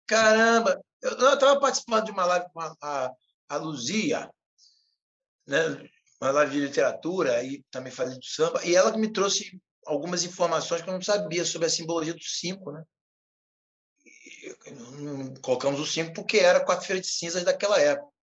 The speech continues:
Mas a, o engraçado é que ela falou uma questão interessante, que o cinco também simboliza a união. E a, a, o emblema da Viradouro é um aperto de mãos.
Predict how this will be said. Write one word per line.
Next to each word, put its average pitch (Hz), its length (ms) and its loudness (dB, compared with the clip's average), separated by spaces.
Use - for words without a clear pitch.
Mas 180 360 4
a, 185 160 2
o 185 100 -4
engraçado 185 480 0
é - 20 -10
que 185 100 -4
ela 180 160 -2
falou 170 220 0
uma 160 60 -4
questão 156 440 -10
interessante, 160 380 -4
que - 80 -12
o - 40 -4
cinco 185 320 -4
também 185 240 -4
simboliza 185 560 -2
a 196 300 -6
união. 190 520 0
E 190 160 0
a, 185 260 6
a, 170 340 2
o 180 40 -6
emblema 175 440 2
da 165 100 6
Viradouro 151 600 0
é 170 60 -8
um 165 40 -2
aperto 185 280 -6
de 214 100 -12
mãos. 180 460 -2